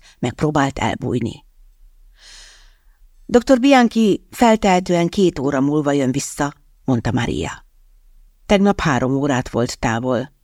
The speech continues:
Hazament ebédelni, és utána valószínűleg szunyókált egy kicsit. Ezt azonban Maria már nem mesélte el a nőnek. Szegény enélkül is elég feszültnek tűnt. „Ja, Istenem!”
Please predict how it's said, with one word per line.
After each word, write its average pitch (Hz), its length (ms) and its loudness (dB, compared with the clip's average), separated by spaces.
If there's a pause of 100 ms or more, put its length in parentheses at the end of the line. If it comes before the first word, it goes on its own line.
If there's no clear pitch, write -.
(120)
Hazament 151 560 0
ebédelni, 143 520 0
és 170 180 0
utána 151 280 -2
valószínűleg 143 560 0
szunyókált 101 720 -4
egy 113 120 -6
kicsit. - 360 -6 (340)
Ezt 294 200 0
azonban 208 460 4 (180)
Maria 151 420 0
már 151 220 0
nem 143 200 0
mesélte 135 600 -6
el 131 100 -4
a 127 80 0
nőnek. 143 440 -2 (320)
Szegény 180 540 0
enélkül 143 480 -2
is 143 140 -4
elég 135 280 -4
feszültnek - 640 -8
tűnt. - 480 -8 (1700)
„Ja, 165 180 0
Istenem!” 156 600 2